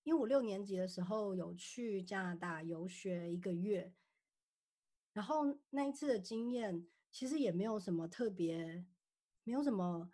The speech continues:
就觉得，呃，加拿大很舒服，然后很干净，然后，嗯，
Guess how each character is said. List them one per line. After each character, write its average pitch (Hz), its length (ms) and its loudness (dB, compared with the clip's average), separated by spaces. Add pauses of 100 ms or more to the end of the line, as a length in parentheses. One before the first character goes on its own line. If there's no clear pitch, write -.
就 311 100 0
觉 277 180 0
得， 208 300 -2
呃， 208 140 -4
加 226 120 -2
拿 226 40 -2
大 240 120 0
很 196 120 -2
舒 196 260 -4
服， 151 400 -10 (520)
然 170 160 -4
后 202 240 0
很 180 120 0
干 175 300 -2
净， 185 300 0
然 160 160 -6
后， 185 320 0 (380)
嗯， 165 600 -4